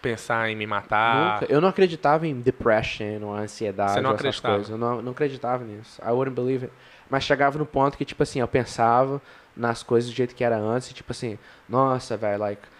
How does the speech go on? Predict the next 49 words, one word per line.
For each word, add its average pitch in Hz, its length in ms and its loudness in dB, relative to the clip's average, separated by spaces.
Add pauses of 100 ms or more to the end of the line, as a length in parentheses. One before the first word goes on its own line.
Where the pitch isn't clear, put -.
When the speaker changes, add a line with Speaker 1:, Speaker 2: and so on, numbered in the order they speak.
(320)
Speaker 2:
eu 127 120 -2
não 135 100 4
era 139 100 4
pra 127 140 -4
ter - 120 -14
saído, 107 480 -2
I 104 40 2
had 120 200 0
it 117 120 -6
good, 113 360 6 (140)
you 113 100 -6
know, 113 120 0
era 113 140 0
pra - 100 -6
ter 120 140 -12
ficado." 110 680 0
Então, 107 240 -2
tipo - 200 -8
assim, 117 300 -6 (300)
ficava 135 320 0
naquela 135 300 0
Speaker 1:
Pô, 117 80 -12
Speaker 2:
dúvida, 131 240 6
Speaker 1:
como 143 160 2
Speaker 2:
tipo 143 140 -6
Speaker 1:
assim? 123 100 -4
Speaker 2:
assim, 113 200 -12 (640)
era 160 200 4
pra 165 80 -10
ter 175 80 -4
ficado 147 380 0
no 156 60 0
Marines, 151 640 0
pra 120 180 -2
ter 123 140 -2
fi-, - 80 -20
Speaker 1:
Depois - 80 -20
que 139 220 2
Speaker 2:
continuado 143 280 4
Speaker 1:
você 180 60 2
Speaker 2:
a 160 40 0
carreira. 151 340 2
Speaker 1:
saiu, 120 120 2 (280)
ok, 123 280 0
tipo, - 320 -14
Speaker 2:
Yeah. 110 240 -10 (300)
Speaker 1:
quando 151 220 -2
você 160 280 -2
saiu, 147 560 2